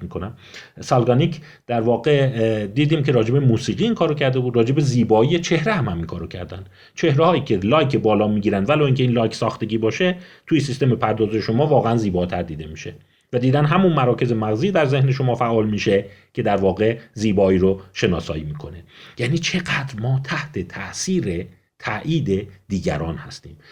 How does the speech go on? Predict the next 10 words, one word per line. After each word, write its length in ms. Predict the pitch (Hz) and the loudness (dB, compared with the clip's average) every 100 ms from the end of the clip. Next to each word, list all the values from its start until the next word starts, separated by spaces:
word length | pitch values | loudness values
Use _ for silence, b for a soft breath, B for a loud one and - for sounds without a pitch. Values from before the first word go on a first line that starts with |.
| B - | B -4
و 40 | |
این 160 | 123 135 | 2 2
تایید 440 | 123 110 104 98 | 0 -4 -2 -4
دیگران 380 | 98 92 98 147 | -4 -2 0 0
سیستم 360 | 147 - 131 | -2 -4 -4
شناختی 520 | 143 107 98 - 135 107 | -2 -4 -8 -8 -4 -4
ما 180 | 98 | -2
رو 220 | 110 117 B B - | -4 -6 B B -12
دستکاری 540 | - - - - 69 80 | -10 -8 -10 -12 -14 -18
می‌کنه. 280 | - - | -20 -20